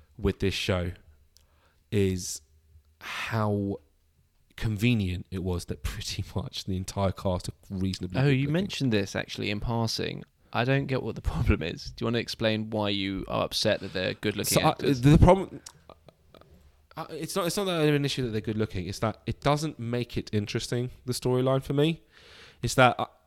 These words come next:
Speaker 1: you know, firstly, we're in twenty twenty-one. You don't have to have everyone to be really good looking in, in a
Speaker 2: Mm.
Speaker 1: show. And also sometimes it's really interesting when you throw it into the mix.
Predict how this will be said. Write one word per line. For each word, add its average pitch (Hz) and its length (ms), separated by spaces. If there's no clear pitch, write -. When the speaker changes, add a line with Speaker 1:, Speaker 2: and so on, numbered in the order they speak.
Speaker 1:
you 147 160
know, 117 60
firstly, 151 360
we're 113 160
in 107 60
twenty 113 220
twenty-one. 92 420
You 104 80
don't 131 220
have 123 220
to - 100
have 104 160
everyone 98 300
to 95 120
be 95 80
really 92 180
good 90 160
looking 95 340
in, 95 100
in 95 160
a 92 40
Speaker 2:
Mm. 87 40
Speaker 1:
show. 101 360
And 117 120
also 156 260
sometimes 113 600
it's - 200
really 147 200
interesting 120 560
when 104 120
you 113 80
throw 147 280
it 139 80
into 123 200
the 110 80
mix. 113 440